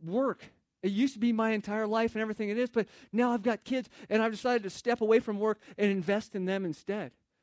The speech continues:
People that work all the time are gonna say, "Hey, that, that doesn't look normal." It's because it's not. It's weird. And, but, and, and each person in this room is different. I didn't say you have to do each one of those things, but somewhere along the way,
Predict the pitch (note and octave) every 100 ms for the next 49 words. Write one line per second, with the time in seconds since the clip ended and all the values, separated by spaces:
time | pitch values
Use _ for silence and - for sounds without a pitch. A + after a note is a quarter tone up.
0 | _ _ _ - C4+ C4+ B3 - _ G#3+
1 | G#3 A3+ A#3+ A#3+ A3+ A#3 B3+ A3+ G#3 G#3
2 | B3+ G#3 B3+ B3 D4+ - F3+ A#3 G#3 D4
3 | - - _ _ _ G#3+ C#4+ F4 D4+ A3
4 | _ _ _ _ _ _ _ _ A#3 C4+
5 | C#4 C#4+ - C#4 E4+ D4+ - A3 A3+ B3+
6 | F4 F4 A3 _ _ C#4 A3 B3 - -
7 | F3+ C4 G3+ C4 B3 C4 C#4+ E4+ - F4
8 | F4 D#4 D#4 D4 C#4+ D#4 D4+ G#3+ E4+ D4+
9 | G3+ - - D4+ E4+ C#4+ G#3+ E3 G3 C4
10 | A3+ A3+ A#3+ A#3+ A3 A#3 F#3+ G3+ F#3 F#3
11 | F3+ F3+ C4 D#4+ - _ _ _ _ C#4
12 | A#3+ - _ _ - - D4+ F4 D#4+ D4+
13 | C#4 C4 B3+ A3+ A#3 C4